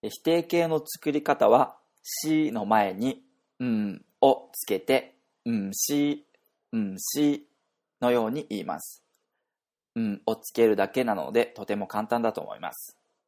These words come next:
例えば、「私は中国人ではありません。台湾人です。」「我不是中国人。」「我是台湾人。」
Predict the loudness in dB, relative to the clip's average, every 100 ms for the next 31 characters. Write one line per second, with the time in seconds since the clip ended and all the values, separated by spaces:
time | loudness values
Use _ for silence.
0 | _ _ _ _ 0 4 6 4 2 _
1 | _ _ _ _ _ _ _ _ _ _
2 | _ _ _ _ _ -4 2 2 4 4
3 | 4 2 -4 0 0 0 -4 -4 -4 -4
4 | -4 -4 -2 0 -2 -2 -8 _ _ _
5 | _ 0 4 4 4 0 -4 -4 -6 -14
6 | _ _ _ _ _ _ _ _ _ _
7 | _ 2 2 2 0 0 2 0 2 2
8 | 4 2 2 -2 -12 _ _ _ 0 0
9 | 2 0 4 4 4 0 -2 -4 -8